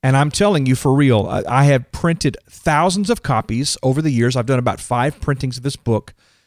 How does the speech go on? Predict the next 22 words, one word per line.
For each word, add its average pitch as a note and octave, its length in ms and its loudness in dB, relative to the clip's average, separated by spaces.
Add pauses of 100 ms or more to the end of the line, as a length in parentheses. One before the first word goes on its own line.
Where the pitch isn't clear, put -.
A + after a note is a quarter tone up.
(260)
And C#3+ 320 4
the C3 80 2
number E3+ 400 4
of D#3 140 0
books E3+ 220 0
that D3 100 2
I C#3+ 80 2
have C#3 240 2
left D3 280 2
in D#3+ 80 -2
the D#3+ 80 2
warehouse C#3 480 2
at A#2+ 60 -10
the A#2 80 -2
time D3 320 -4
you D#3 100 -2
hear C3 280 0
this, A2+ 260 -4
well, A#2 100 -2
that's C3 220 0
how C#3+ 120 0
many C3 300 -2